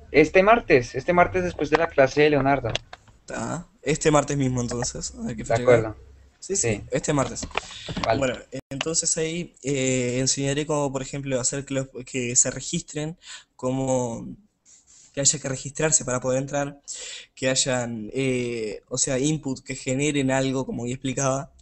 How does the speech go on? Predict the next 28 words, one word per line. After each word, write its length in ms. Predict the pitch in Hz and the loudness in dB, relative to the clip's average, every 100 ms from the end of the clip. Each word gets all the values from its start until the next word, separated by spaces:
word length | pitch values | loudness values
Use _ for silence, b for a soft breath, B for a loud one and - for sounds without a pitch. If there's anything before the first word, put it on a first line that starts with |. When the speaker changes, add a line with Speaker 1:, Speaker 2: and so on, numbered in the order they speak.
| - | -6
Speaker 2:
que 140 | 139 | -2
no 100 | 127 | 0
es 100 | 139 | 2
necesario 800 | 135 131 131 - 139 143 127 117 b b b - | 2 2 4 4 4 2 0 -2 b b b -8
que 80 | 131 | -4
haya 180 | 135 127 | -2 -2
que 60 | |
completarlo, 720 | 135 131 127 120 135 135 156 - _ _ _ | -4 -4 -2 2 2 0 -6 -12 _ _ _
¿sí? 260 | - 139 170 - B B B B B B - | -10 -6 -6 -10 B B B B B B -6
Mientras 340 | 143 156 170 | -2 0 0
me 80 | 147 | 0
parece 720 | 139 143 143 139 123 107 - | 0 -2 -2 -2 -4 -6 -10
que 100 | - | -10
tendríamos 480 | 117 127 127 139 127 | -6 -4 -2 -2 -2
que 100 | 131 | 0
ver 180 | 131 131 | 0 2
lo 100 | 120 | 0
que 80 | - | -2
son 180 | 117 | -4
las 100 | 123 | -4
herramientas, 760 | 131 120 127 131 131 131 139 - _ _ _ _ _ _ _ _ | -6 -4 -2 0 0 -2 -8 -12 _ _ _ _ _ _ _ _
por 120 | 131 | -6
ejemplo, 280 | - 123 120 | -6 -8 -6
el 80 | 135 | -4
nuevo 160 | 151 | -4
objeto 240 | 147 131 131 | -4 -6 -6
de 100 | 113 | -8
Flash. 300 | 113 - | -12 -16